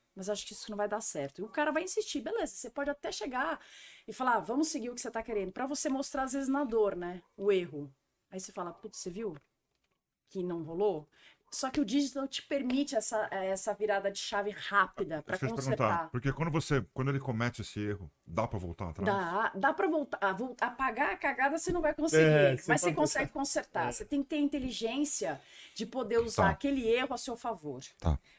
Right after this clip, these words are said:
Speaker 1: Ou virar um meme, ou virar um, uma, um, um ex-, enquete, qualquer coisa do tipo. Mas isso atrapalha bastante, infelizmente. Quando o cliente não sabe te ouvir, né, e quando ele já chega meio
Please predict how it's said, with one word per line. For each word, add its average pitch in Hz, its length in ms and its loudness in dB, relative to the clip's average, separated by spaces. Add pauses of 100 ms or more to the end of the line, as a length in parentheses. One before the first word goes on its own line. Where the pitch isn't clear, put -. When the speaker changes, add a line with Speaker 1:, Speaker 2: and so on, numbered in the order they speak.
Speaker 1:
Ou 214 160 4
virar 190 240 2
um 160 100 -2
meme, 220 640 0
ou 208 80 0
virar 180 340 -2
um, 165 180 -2
uma, 165 300 -4
um, 165 520 -6
um 160 240 -6
ex-, 170 160 -6
enquete, 208 840 2
qualquer 339 300 -8
coisa 294 240 -4
do 247 100 -6
tipo. 185 560 -6 (340)
Mas 220 220 0
isso 269 160 0
atrapalha 262 460 -2
bastante, 180 760 -4
infelizmente. 196 760 -4
Quando 233 280 -2 (120)
o - 60 -20
cliente 285 340 -2
não 247 80 -4
sabe 226 260 -2
te - 140 -6
ouvir, 190 500 -4 (580)
né, 208 200 4
e 208 40 2
quando 233 180 -4
ele 226 140 0
já 208 180 0
chega 254 420 -2
meio 226 300 -2